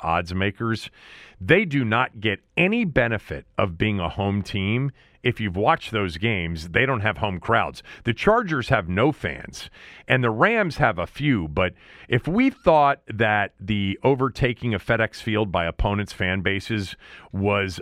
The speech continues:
a big deal, and it was, nothing like SoFi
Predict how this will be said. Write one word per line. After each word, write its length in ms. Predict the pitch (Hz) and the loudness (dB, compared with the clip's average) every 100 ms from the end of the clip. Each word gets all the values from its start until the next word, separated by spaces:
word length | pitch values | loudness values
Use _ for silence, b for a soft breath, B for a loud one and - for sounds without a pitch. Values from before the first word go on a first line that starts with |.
| - | -6
a 80 | |
big 320 | 87 80 110 95 | -4 0 -2 -2
deal, 320 | 98 104 113 | 0 2 2
and 100 | 92 | -2
it 140 | - | -6
was, 640 | 78 104 85 76 73 - - b - | -2 0 0 -4 -10 -14 -18 b -4
nothing 520 | 147 220 254 - 127 | 0 2 0 0 -2
like 220 | 95 85 | -2 -4
SoFi 640 | - 113 110 - 62 - | -2 -2 -2 -4 -8 -10